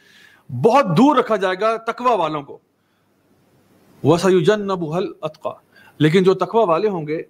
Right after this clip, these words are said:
वो इस पूरी कैफियत से दूर होंगे। अब बात हो रही है मुत्तकीन की, जो मुत्तकीन हैं उनके साथ ये मामला नहीं। ये तो जो बात हो रही है जहन्नम में फेंके जाने की और बर्बाद होने की और डबल डबल अजाब मिलने की,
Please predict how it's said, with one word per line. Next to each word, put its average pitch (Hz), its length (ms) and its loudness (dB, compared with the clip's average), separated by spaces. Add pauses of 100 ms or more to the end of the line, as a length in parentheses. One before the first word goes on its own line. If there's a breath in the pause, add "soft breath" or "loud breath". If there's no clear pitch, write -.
वो 185 260 2
इस 202 120 -2
पूरी 254 300 -2
कैफियत 190 360 0
से 175 60 0
दूर 143 180 2
होंगे। 123 140 0
अब 175 180 -2
बात 160 240 0
हो 160 60 -6
रही 190 80 -6
है 190 60 -2
मुत्तकीन 135 460 -6
की, - 160 -16 (880 soft breath)
जो 143 100 6
मुत्तकीन 175 500 2
हैं 156 180 2
उनके 202 300 -4
साथ 190 200 0
ये 185 60 0
मामला 165 240 -2
नहीं। 190 120 -4
ये 220 100 0
तो 208 100 2
जो 175 140 2
बात 160 260 2
हो 165 80 -2
रही 175 80 -2
है 170 60 0
जहन्नम 151 260 -4
में 160 60 -2
फेंके 151 220 -4
जाने 147 260 0
की 160 140 -4
और 147 100 2
बर्बाद 135 320 0
होने 139 200 -6
की 147 120 -6
और 131 60 -2
डबल 147 220 0
डबल 147 200 0
अजाब 135 280 0
मिलने 131 200 -6
की, 165 180 -12